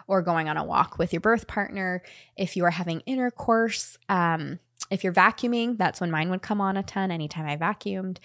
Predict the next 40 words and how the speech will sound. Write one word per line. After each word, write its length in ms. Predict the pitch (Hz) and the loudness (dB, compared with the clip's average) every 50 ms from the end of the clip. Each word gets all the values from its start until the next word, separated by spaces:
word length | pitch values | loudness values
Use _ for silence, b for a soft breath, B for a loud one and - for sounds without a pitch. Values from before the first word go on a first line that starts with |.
| B B B B B B B B B _ - | B B B B B B B B B _ 2
I 80 | 170 | 2
mean, 220 | 208 214 220 - 202 | 4 4 2 2 2
but 120 | 247 247 | 4 4
that's 180 | 269 262 262 - | 4 4 2 0
at 280 | - 208 202 247 233 | -2 2 2 4 4
the 60 | - | 4
same 220 | 240 - 311 294 294 | 2 2 2 0 0
time, 400 | - - 220 165 - - - - - | 2 2 2 2 2 -2 -12 -6 2
they 120 | - 202 | 2 4
can 160 | 196 - 247 240 | 4 4 -2 -2
come 180 | - 277 277 | -2 0 0
on 300 | 247 175 165 160 175 185 | 2 4 4 2 2 0
when 180 | 185 180 175 175 | 0 0 0 0
you 180 | 170 170 170 | 0 -2 -2
are 220 | - - 190 151 156 | 0 0 0 0 2
relaxed 480 | 170 165 165 156 143 143 - - - | 0 0 2 2 2 2 0 -2 -2
in 80 | 185 170 | -2 -4
the 60 | 165 | -4
bath 460 | 160 - 156 143 151 196 302 - - - | -2 2 4 6 6 6 6 4 2 2
or 120 | 208 214 | 2 4
you're 140 | 202 190 185 | 4 6 6
watching 320 | 180 165 165 - - 180 | 6 4 4 2 -2 -2
T 180 | 165 - - 165 | -2 -2 -2 -4
V. 300 | - - - - 180 180 | -4 -6 -10 -12 -12 -10
So 440 | - - - 196 180 170 165 160 - - | -8 -2 4 6 8 8 8 6 2 0
it's 220 | 185 190 - - - | -4 -4 -4 -8 -6
really 300 | 196 190 196 180 175 170 | -2 -2 0 0 -2 -2
common 600 | 170 - - - 233 233 233 214 180 160 156 175 | -4 -8 -2 2 4 4 6 6 4 4 4 2
for 160 | 180 - 180 | 0 0 2
them 160 | 165 156 156 156 | 2 2 0 -2
to 80 | - | -4
come 220 | - - 208 202 190 | -4 -2 -2 0 2
on 200 | 160 156 160 165 | 2 0 0 -2
when 160 | 165 160 160 | -4 -4 -4
you 100 | 160 160 | -2 -2
are 60 | 160 | -2
doing 300 | 160 160 165 160 156 160 | -2 -2 -4 -4 -4 -6
some 200 | 156 - 165 165 | -6 -6 -6 -6
kind 240 | 165 - 175 160 156 | -4 -2 0 2 2
of 180 | 156 151 151 | 2 0 0